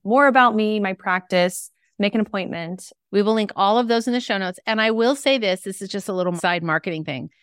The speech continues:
Speaker 2: So Claire has done a great job of branding herself as Claire the Nutritionist. So when you go to her Instagram account, you will see that she has her hair. Sometimes it's up, sometimes it's down, sometimes she's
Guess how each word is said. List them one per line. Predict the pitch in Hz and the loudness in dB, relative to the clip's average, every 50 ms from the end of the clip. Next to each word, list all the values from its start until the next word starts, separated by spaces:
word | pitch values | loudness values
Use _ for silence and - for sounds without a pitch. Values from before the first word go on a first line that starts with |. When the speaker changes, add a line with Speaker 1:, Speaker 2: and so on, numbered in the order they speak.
| _ _ _ _ _ | _ _ _ _ _
Speaker 2:
So | - - 233 220 208 | -4 0 0 0 0
Claire | 214 - - 240 226 233 277 | 0 -4 -2 0 2 2 2
has | 320 311 - | 2 0 0
done | 254 220 202 | -2 -2 -2
a | 196 | -2
great | 185 190 190 208 240 - | 0 0 0 0 0 -2
job | - 196 165 156 151 160 180 185 - - _ | -4 -4 -2 -2 -2 -4 -4 -6 -10 -8 _
of | 196 196 190 185 180 175 165 160 - | 0 2 2 2 2 0 -2 -6 -4
branding | - 185 196 202 226 240 254 269 262 | 0 2 4 4 4 4 2 0 0
herself | 247 247 226 202 - - 180 160 160 170 - - | -2 -2 -4 -4 -4 -4 -4 -4 -4 -4 -4 -4
as | - 175 170 170 175 190 - - _ _ _ - | -4 -2 -2 -2 -4 -6 -8 -14 _ _ _ -14
Claire | - - 190 170 165 160 | -6 -2 0 0 2 0
the | 160 | 0
Nutritionist. | 160 160 160 - - 247 240 - - - - - - - - _ _ _ _ _ _ _ _ | -2 -4 -4 -4 -4 -4 -4 -6 -10 -12 -14 -16 -20 -20 -20 _ _ _ _ _ _ _ _
So | - - 226 | -6 -2 0
when | 214 226 220 | 2 2 2
you | 226 220 | 2 2
go | 196 220 226 254 | 4 4 6 6
to | 294 302 | 6 4
her | 294 339 - | 2 2 2
Instagram | 277 294 302 - - 269 220 202 180 165 | 2 0 0 -2 -4 -2 -2 -2 -2 -4
account, | - - - 156 139 135 156 - _ _ | -6 -8 -6 -4 -4 -4 -6 -8 _ _
you | 170 185 190 190 | -2 0 0 2
will | 185 202 214 240 | 4 2 2 2
see | - - - 302 294 202 139 135 165 - _ _ _ _ _ _ | 0 -2 -2 0 0 0 -2 -2 -6 -10 _ _ _ _ _ _
that | - - - | -6 -6 -4
she | - - 302 302 311 311 | -4 -2 0 0 0 0
has | 311 320 330 320 - | 0 0 0 0 -2
her | 339 359 349 | -2 -4 -2
hair. | 254 226 262 269 277 269 277 | 0 0 2 4 4 4 2
Sometimes | 269 - 277 269 277 277 277 285 277 294 | 2 0 -2 -4 -2 -4 -4 -6 -6 -6
it's | 285 247 - | -8 -4 0
up, | 202 247 302 - - | 2 2 2 0 -2
sometimes | - - 285 294 285 285 285 294 285 277 | -2 -2 0 0 0 0 0 0 -2 -2
it's | 294 269 - | -4 -8 -4
down, | - 208 208 254 277 277 277 277 285 | 0 2 4 6 6 6 4 4 2
sometimes | 277 269 269 269 285 277 269 269 269 | 0 -2 -4 -2 -2 -2 -2 -4 -4
she's | - 277 277 277 254 | -4 -4 -2 -2 -4